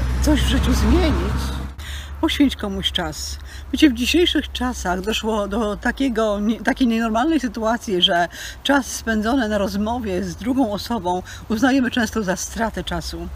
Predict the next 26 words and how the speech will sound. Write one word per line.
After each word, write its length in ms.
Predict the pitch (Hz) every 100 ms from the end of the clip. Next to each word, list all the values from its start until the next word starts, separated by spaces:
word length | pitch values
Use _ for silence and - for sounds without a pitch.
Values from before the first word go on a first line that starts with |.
| - - -
Wydaje 260 | 214 269 320
nam 180 | 285 285
się, 180 | 269 247
że 280 | 220 208
wtedy, 320 | 208 311 294 262
gdy 140 | 226
rozmawiałyśmy, 960 | 233 240 214 214 247 339 247 208 185 190
to 280 | 226 220 196 - -
mogłyśmy 360 | 247 294 262
tyle 260 | - 339 339
zrobić, 460 | 294 294 254 185 202
a 80 |
tak 120 | 196 220
naprawdę, 640 | 247 247 262 208 226 214 - - - - - -
e, 360 | 190 185 185 180
być 280 | 180 233 196
może 540 | 214 196 208 196 190
właśnie 280 | - - 208
w 40 |
ten 160 | - 269
sposób, 520 | - 262 240 - 170 - - - - - - -
poświęcając 580 | 220 - 262 254 233 240
swój 340 | - - 240 226
czas 540 | 233 220 180 - - - - - -
drugiej 260 | 196 262 220
osobie, 600 | 208 - 247 180 165 170